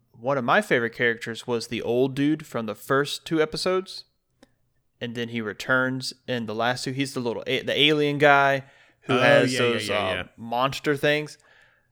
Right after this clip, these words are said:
Speaker 2: Yeah.
Speaker 1: <sighs> The saddest part, Griffin.
Speaker 2: Oh my God, dude. Oh my God.
Speaker 1: Is
Speaker 2: I was not expecting
Speaker 1: No,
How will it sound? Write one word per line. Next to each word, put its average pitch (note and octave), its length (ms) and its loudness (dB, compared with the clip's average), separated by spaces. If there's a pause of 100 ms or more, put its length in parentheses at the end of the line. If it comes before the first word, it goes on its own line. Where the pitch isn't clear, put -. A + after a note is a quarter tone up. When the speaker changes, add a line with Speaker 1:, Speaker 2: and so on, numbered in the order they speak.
(220)
Speaker 2:
Yeah. F2+ 340 -2
Speaker 1:
<sighs> - 40 -16 (380)
The A2+ 60 -16
saddest B2+ 760 -2 (160)
part, - 360 -10
Griffin. - 340 -16 (460)
Speaker 2:
Oh A2 160 -6
my F2 300 -8
God, F2 320 -6
dude. F#2 360 -12 (220)
Oh C3+ 480 -4
my G#2+ 260 -6
God. G2 520 -8
Speaker 1:
Is B2+ 400 0
Speaker 2:
I C#3 60 2
was C#3+ 200 2
not B2+ 420 -2
expecting G2+ 580 -8
Speaker 1:
No, F2 60 -4